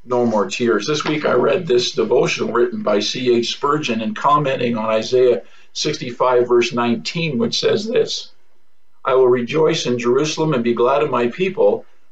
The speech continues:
No more shall be heard in it the sound of weeping and the cry of distress." C H Spurgeon went on to write in response to that verse, In heaven the glorified do not weep, for all outward causes of grief are gone.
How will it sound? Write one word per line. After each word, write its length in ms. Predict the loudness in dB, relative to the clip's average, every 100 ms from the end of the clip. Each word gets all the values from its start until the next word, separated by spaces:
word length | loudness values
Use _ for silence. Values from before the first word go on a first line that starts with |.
| -6
No 160 | 0 2
more 300 | 6 6 4
shall 240 | 2 2
be 140 | 2 0
heard 340 | 0 0 2
in 100 | 2
it 140 | 2 -2
the 60 |
sound 340 | -2 0 2 0
of 100 | 0
weeping 580 | -4 0 0 0 -6 -14 -16 -10
and 160 | -6
the 60 | -6
cry 360 | 0 2 4
of 120 | 2 -2
distress." 600 | -6 -2 0 2 0 -6
C 360 | -10 -6 0
H 140 | 2 2
Spurgeon 600 | 2 2 2 -2 -2 -12 -20 -20 -4
went 180 | -2 0
on 180 | 0
to 120 | 0 0
write 380 | 2 2 0 -6
in 80 | -6
response 520 | -4 -4 -4 -6 -8
to 80 | -2
that 200 | 0 0
verse, 420 | 0 -2 -2 -6 -10 -18 -20 -20 -20 -16 -4
In 120 | -4
heaven 420 | 0 0 2 2
the 80 | 2
glorified 720 | 2 4 4 2 0 0 -2
do 120 | -6
not 300 | -2 0 0
weep, 300 | -2 -4 -4
for 200 | -2 0
all 340 | 2 4 4 4
outward 380 | 2 2 0 0
causes 460 | 0 0 0 -2
of 160 | -4 -2
grief 260 | -6 0
are 120 | 0 2
gone. 440 | 2 2 -2